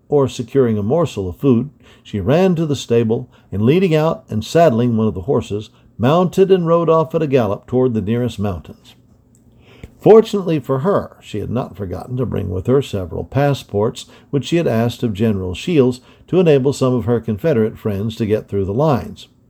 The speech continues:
She had not gone far when she was challenged by a Federal sentinel, and was only permitted to continue her journey after her passport had been shown and examined. This happened to her several times,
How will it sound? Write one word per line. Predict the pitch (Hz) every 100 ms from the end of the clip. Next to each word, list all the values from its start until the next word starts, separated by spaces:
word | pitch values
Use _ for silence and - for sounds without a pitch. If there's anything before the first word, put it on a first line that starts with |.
| _ - _
She | - 127
had | 135
not | 208 208
gone | 175 180 151
far | 123 113
when | 117 110
she | -
was | 120 127
challenged | - 110 98 120 98
by | 101
a | 113
Federal | 110 107 92 98
sentinel, | - 160 95 98 156 _ _ -
and | 117 156 190
was | 147
only | 139 143 165
permitted | 143 131 117 110
to | 110
continue | 107 - 135 120 101
her | 95 87
journey | 147 202 156 160 - _ _ -
after | 156 151 - 143
her | 107 110
passport | 139 196 165 - 117
had | 101
been | 92 95
shown | - 95 95 -
and | 98
examined. | 87 90 135 165 98 - _ _ _ _ _ _ _ _ _ _ _ - - - - -
This | 165 220
happened | 254 240 170
to | 202
her |
several | 156 175 196 190
times, | - 120 - -